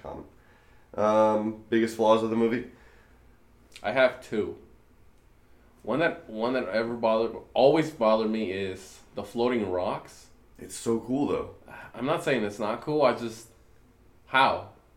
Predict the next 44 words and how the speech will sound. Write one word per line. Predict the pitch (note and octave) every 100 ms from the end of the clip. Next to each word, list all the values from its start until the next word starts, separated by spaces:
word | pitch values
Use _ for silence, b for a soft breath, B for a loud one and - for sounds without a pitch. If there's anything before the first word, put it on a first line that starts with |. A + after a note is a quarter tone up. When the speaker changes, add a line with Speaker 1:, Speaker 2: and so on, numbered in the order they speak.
| _ G2
Speaker 1:
You | F#2+
could | G2 F#2+
say | F#2 F#2
that | F2
they're | F2+ E2
less | E2 E2+ -
dense | E2 D#2+ F2 -
than, | E2+ E2 E2 - - _ _ _ _
than | E2 E2+
rocks, | D#2+ D2 D2+ A2+
Speaker 2:
Than | A2 G#2 - -
Speaker 1:
than | F#2
real | E2+ F2
rocks? | E2 E2 - - - _ _ _ - -
Speaker 2:
No, | C#3 D3+ F#3 C3
they, | C3+
if, | C#3+ C3+ C3+ -
for | D3 C#3
them | D#3+ E3
to | C#3+
float, | D#3 D#3+
they | D#3
have | C#3 C3+
to |
be | C3
less | B2+ C3+ C3+
dense | C#3 C3+ C3+
than | A#2 G#2+ A2
earth, | D3+ A#2 A2+
than, | A2 G#2+ G#2
than | G2+ G2 -
air. | A2 D3 B2 F#2 F#2
Speaker 1:
But | G#2 G2+
the |
gravity | F2+ F2+ A2 A2+
could | F2+
be | F2+
really | F2+ F2
elevated. | E2+ A2+ E2+ E2 - - - -
Everybody | F#2+ G2+ G2
had | G2
to | F2
wear | D#2+
masks. | F2+ G#2 - -